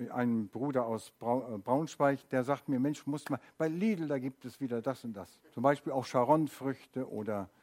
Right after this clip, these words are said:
was auch immer. Also jeder hebräische Prophet in der Bibel, der sah sowohl die Rückkehr des jü-, jüdischen Volkes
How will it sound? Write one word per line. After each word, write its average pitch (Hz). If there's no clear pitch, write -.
was 170
auch 165
immer. 98
Also 131
jeder 202
hebräische 170
Prophet 131
in 170
der 165
Bibel, 139
der 127
sah 165
sowohl 139
die 104
Rückkehr 180
des 180
jü-, 175
jüdischen 175
Volkes 180